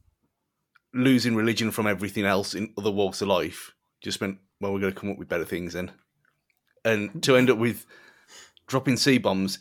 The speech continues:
in the one swear word that was missing from this entire series, <laughs> which I, I, I mean, I didn't know, I didn't look through and shit and trip myself. I thought, "I'm just gonna put it on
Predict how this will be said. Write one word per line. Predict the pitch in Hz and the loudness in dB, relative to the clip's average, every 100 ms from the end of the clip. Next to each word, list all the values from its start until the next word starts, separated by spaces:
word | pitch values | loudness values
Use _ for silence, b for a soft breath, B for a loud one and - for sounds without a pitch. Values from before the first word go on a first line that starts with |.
| - | -4
in | 113 101 | -4 0
the | 110 | 2
one | 120 127 120 110 - _ _ | 6 6 4 -2 -12 _ _
swear | - 127 110 | 0 4 4
word | 101 | 2
that | 107 | 0
was | 101 | -2
missing | 95 113 - 107 | 0 -2 -2 -2
from | 107 | -2
this | 101 110 | -2 -4
entire | 104 127 113 | 4 6 6
series, | - 131 101 76 92 - b b b b _ - | 4 2 2 -4 -8 -12 b b b b _ -20
<laughs> | - - - - 190 _ _ _ _ _ | -20 -20 -16 -6 -6 _ _ _ _ _
which | - 127 - | 0 0 6
I, | 139 - | 6 8
I, | 151 185 - - - - | 6 6 2 -12 -20 -4
I | |
mean, | 143 143 - | -2 -2 -2
I | 127 | 2
didn't | 156 170 127 | 2 2 2
know, | 127 139 | 4 6
I | |
didn't | 139 135 117 | 4 2 0
look | 139 | 0
through | - 123 123 | 0 -2 -2
and | 113 | -2
shit | 120 - | -6 -4
and | 117 107 98 _ | -4 -4 -8 _
trip | - - | -10 -8
myself. | 110 - 123 120 | -6 0 0 0
I | 120 | -2
thought, | 101 98 | 0 0
"I'm | 113 | 0
just | 107 | -2
gonna | 117 | -4
put | 104 - | -4 -2
it | 156 | 2
on | 104 104 | 2 0